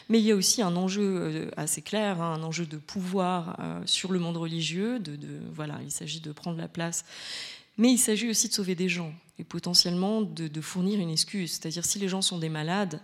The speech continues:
ils ne sont pas possédés, ils ne sont pas des sorcières, ils ne sont pas non plus des rebelles en rébellion, euh, contre le pouvoir, ils sont tout simplement des malades, donc c'est pas la peine de les envoyer en prison, c'est pas la peine de les envoyer au bûcher, il faut les soigner, il faut les traiter ou il faut, euh, les plaindre.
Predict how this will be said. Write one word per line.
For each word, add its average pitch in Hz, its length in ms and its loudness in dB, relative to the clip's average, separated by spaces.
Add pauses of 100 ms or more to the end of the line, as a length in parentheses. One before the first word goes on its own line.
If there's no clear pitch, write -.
(160)
ils 165 60 -6
ne 165 80 -6
sont 156 160 -4
pas 175 120 -2
possédés, 175 300 -2
ils 160 60 -6
ne - 20 0
sont - 140 -2
pas 190 120 -2
des 160 80 -4
sorcières, 226 340 0
ils 208 40 2
ne 185 40 0
sont 175 140 -2
pas 202 140 -2
non 180 100 0
plus 170 160 -8
des 151 120 -2
rebelles 170 520 -2 (560)
en - 80 -8
rébellion, 165 680 -4
euh, 139 180 -10
contre 160 280 -8
le 147 120 -4
pouvoir, 175 420 -6 (400)
ils - 60 -6
sont 160 100 -4
tout 147 80 -6
simplement 180 380 -2
des 156 100 -4
malades, 160 320 -2
donc - 300 -10
c'est - 200 -8
pas 165 120 -6
la 156 100 -4
peine 180 160 -2
de 180 60 0
les 165 120 -2
envoyer 165 260 -4
en 151 60 -8
prison, 160 320 -8
c'est - 120 -6
pas 160 80 -8
la 151 100 -8
peine 180 160 -6
de 160 60 -8
les 160 100 -8
envoyer 160 300 -6
au - 20 -4
bûcher, 185 500 -2 (540)
il 160 60 -20
faut 185 140 -6
les 185 100 0
soigner, 160 520 -2
il - 60 -20
faut - 140 -10
les 147 100 -6
traiter 190 400 -4
ou 151 160 -2
il 139 80 -6
faut, 165 380 -6
euh, 135 320 -8
les 151 120 -6
plaindre. 151 480 -10